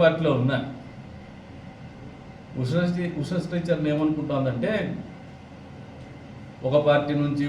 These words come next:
ఒక వేరే పార్టీకి, ఆ పార్టీ నుంచి ఇంకో నియోజకవర్గానికి, ఆ నియోజకవర్గాల నుంచి ఇంకో నియోజకవర్గానికి, ఈ రకంగా పోతానే రాజకీయాలు చేయించు-, చేసే, చేసేచ్చనే ఒక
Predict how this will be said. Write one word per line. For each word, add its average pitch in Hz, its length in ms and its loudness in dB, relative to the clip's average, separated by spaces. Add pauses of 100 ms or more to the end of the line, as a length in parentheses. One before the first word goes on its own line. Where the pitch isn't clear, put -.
ఒక 139 100 0 (440)
వేరే 135 280 2
పార్టీకి, 131 420 0 (220)
ఆ - 20 4 (120)
పార్టీ 147 300 8
నుంచి 135 180 -2
ఇంకో 127 140 0 (100)
నియోజకవర్గానికి, 127 800 2 (140)
ఆ - 20 6 (100)
నియోజకవర్గాల 139 640 2
నుంచి 131 220 -4
ఇంకో 147 260 4
నియోజకవర్గానికి, 123 840 2 (3000)
ఈ 165 120 12
రకంగా 196 360 10 (100)
పోతానే 185 500 8
రాజకీయాలు 175 500 6 (460)
చేయించు-, 170 460 2 (100)
చేసే, 170 280 0 (120)
చేసేచ్చనే 165 540 0 (340)
ఒక 131 60 -2